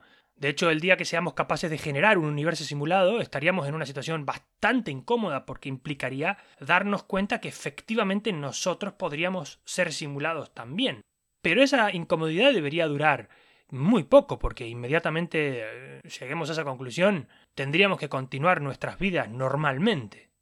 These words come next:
porque sabríamos que nunca saldríamos de nuestra realidad y nunca podríamos ejecutar una vida fuera, a menos que, bueno, a lo mejor, eh, nos mueven, ¿no?, de una realidad a otra en un disquete, camino a otro, a otra máquina <laughs> virtual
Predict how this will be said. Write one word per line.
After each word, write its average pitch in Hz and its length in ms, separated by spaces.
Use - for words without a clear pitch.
porque - 240
sabríamos 156 480
que 147 100
nunca 180 300
saldríamos 151 800
de 143 140
nuestra 143 380
realidad 135 640
y 120 100
nunca 156 320
podríamos 147 580
ejecutar 143 800
una 156 180
vida 156 240
fuera, 156 320
a 107 60
menos 151 200
que, - 80
bueno, 147 300
a 123 60
lo 131 80
mejor, 156 320
eh, 160 180
nos 143 260
mueven, 156 480
¿no?, 156 240
de 151 100
una 170 180
realidad 156 460
a 143 140
otra 165 320
en 139 120
un 156 160
disquete, - 680
camino 143 360
a 135 100
otro, 139 280
a 135 60
otra 147 240
máquina 156 320
<laughs> - 0
virtual 160 580